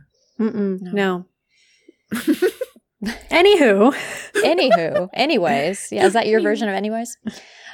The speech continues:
Speaker 2: Um,
Speaker 1: Anyways.
Speaker 2: we do have a topic, but we're gonna pin it for now, 'cause we like to pin things over here, especially the main topic.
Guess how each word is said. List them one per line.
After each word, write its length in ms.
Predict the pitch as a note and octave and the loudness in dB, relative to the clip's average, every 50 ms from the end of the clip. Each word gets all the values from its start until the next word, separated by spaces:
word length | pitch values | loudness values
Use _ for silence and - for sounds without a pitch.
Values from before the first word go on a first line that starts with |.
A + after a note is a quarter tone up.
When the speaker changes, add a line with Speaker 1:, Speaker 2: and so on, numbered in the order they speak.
| - - | -12 -4
Speaker 2:
Um, 420 | - G3+ G#3 G#3+ G#3+ G#3 G3+ F3 E3 | 0 2 6 6 8 6 6 4 2
Speaker 1:
Anyways. 220 | E3 E3 F3+ F#3+ | -2 -4 -2 0
Speaker 2:
we 220 | G#3 A3+ A#3 G3+ - _ _ | 0 0 0 -2 -4 _ _
do 280 | - G#3+ A#3 A#3+ C#4 D4+ | -4 -2 0 0 0 0
have 260 | C#4+ C#4+ C#4 C#4 C4 | 0 0 0 0 0
a 60 | C4 | -2
topic, 560 | B3+ - - F3+ E3+ - - C#3+ C#3+ D3+ - | -4 -4 -4 -4 -4 -2 -4 -6 -6 -6 -4
but 120 | - G3+ F#3+ | -2 -2 0
we're 100 | G3 G#3 | 0 -2
gonna 160 | C4 C#4 C4 - _ | -2 -4 -4 -8 _
pin 220 | - - - G#3 | -12 -8 -6 -6
it 160 | E3+ - - - _ _ _ _ _ _ _ _ | -6 -8 -10 -14 _ _ _ _ _ _ _ _
for 220 | _ - F3+ D#3 | _ -10 -8 -8
now, 360 | D3+ - - - - G3 F#3 - | -8 -10 -10 -10 -10 -12 -14 -14
'cause 160 | - F#3 - | -16 -16 -14
we 80 | F#3 F#3 | -12 -10
like 140 | F#3+ G3+ G3 | -10 -8 -8
to 60 | - | -8
pin 340 | G#3 - - B3+ A#3+ G#3+ G3+ | -10 -6 -4 -2 -2 -2 -2
things 340 | F#3+ - D3+ D3 E3 D#3 D#3+ | -4 -4 -6 -6 -8 -10 -12
over 160 | D3+ - - | -12 -12 -12
here, 240 | D#3 D#3 - - - | -12 -12 -12 -10 -10
especially 460 | - E3+ - - A3+ A#3 - B3+ A#3+ | -10 -8 -6 -6 -6 -4 -2 -4 -4
the 100 | A3 A3 | -2 -4
main 240 | G#3+ A3 G#3+ G#3+ G#3 | -4 -4 -6 -6 -8
topic. 500 | - - G3 F3 F3 - - - - | -6 -6 -8 -8 -8 -10 -14 -16 -16